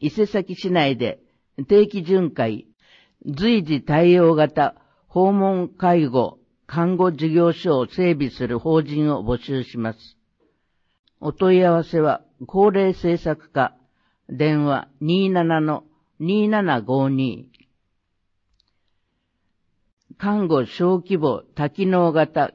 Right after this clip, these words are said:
居宅介護事業所を整備する事業者を募集。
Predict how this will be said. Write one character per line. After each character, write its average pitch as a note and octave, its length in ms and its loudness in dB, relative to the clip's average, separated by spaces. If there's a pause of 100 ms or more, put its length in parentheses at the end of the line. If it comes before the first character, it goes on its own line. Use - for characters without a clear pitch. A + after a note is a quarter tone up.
(120)
居 D#3+ 120 -6
宅 F3+ 340 -2
介 E3+ 300 0
護 D#3+ 160 -2
事 D3+ 160 -6
業 D#3+ 240 2
所 D3+ 260 -2
を B2 100 -2
整 E3+ 280 -2
備 C#3 160 -6
す - 180 -12
る A2+ 160 -10 (380)
事 C#3+ 200 -4
業 A3 200 2
者 A#2+ 260 -2
を G2+ 80 -6
募 A2+ 160 -6
集。 A#2 460 -10